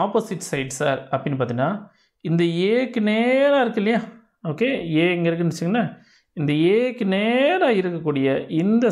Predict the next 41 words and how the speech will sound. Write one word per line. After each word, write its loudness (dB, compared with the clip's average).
சைடை 0
தான் 0
நான் 0
என்ன 0
ஃபார்ம் 0
பண்றேன்னா, -2
இந்த 0
ஏக்கு 0
நேரா 2
இருக்கக்கூடிய -2
இந்த 2
சைடை 0
தான் 0
நான் 0
என்ன -2
பண்றேன்னா, -4
opposite, -4
ஓகே, 0
side 0
of -4
opposite -4
angle -2
அப்படின்னு -2
சொல்லுவோம். -8
அதாவது 0
that -2
is -4
இந்த 2
சைடு -2
தான் -2
நம்ம -2
என்ன -2
சொல்லணும்னா -4
ஆப்போசிட் -4
சைடுன்னு -4
சொல்லுவோம். -6
ஏன் 0
இது 0
ஆப்போசிட் -2
சைடு -2
சொல்லணும்னா, -2